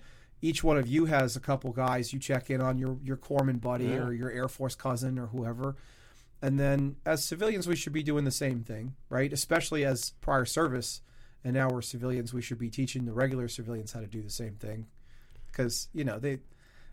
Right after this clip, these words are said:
Speaker 1: they don't wanna admit it, but they take a lot of our cues, and they go, "What?" One thing my daughter said when, when she graduated, we ha-, she got eight hours of liberty.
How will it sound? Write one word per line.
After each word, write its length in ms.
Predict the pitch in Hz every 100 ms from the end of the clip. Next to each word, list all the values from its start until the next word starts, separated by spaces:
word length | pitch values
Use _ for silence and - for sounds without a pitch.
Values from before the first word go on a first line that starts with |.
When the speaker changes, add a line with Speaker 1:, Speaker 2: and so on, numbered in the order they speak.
| -
Speaker 1:
they 120 | 190
don't 160 | 196 190
wanna 200 | 175 151
admit 260 | 139 139 120
it, 120 | 110
but 100 | 120
they 160 | 143 143
take 200 | 151 131
a 40 |
lot 200 | 127 117
of 100 | 113
our 140 | 113 107
cues, 360 | - 113 101
and 80 | 120
they 60 | 117
go, 120 | 113
"What?" 840 | 123 151 160 165 165 160 165 165 -
One 140 | 160 185
thing 160 | 190
my 100 | 156
daughter 320 | 135 143 143
said 300 | 127 120 107
when, 180 | 110 117 -
when 180 | 127 117
she 200 | - 120
graduated, 760 | 123 117 113 113 117 113 -
we 120 | 127
ha-, 140 | 135 143
she 160 | - 139
got 120 | 139
eight 140 | 151 160
hours 260 | 151 143
of 40 | 131
liberty. 340 | 127 110 -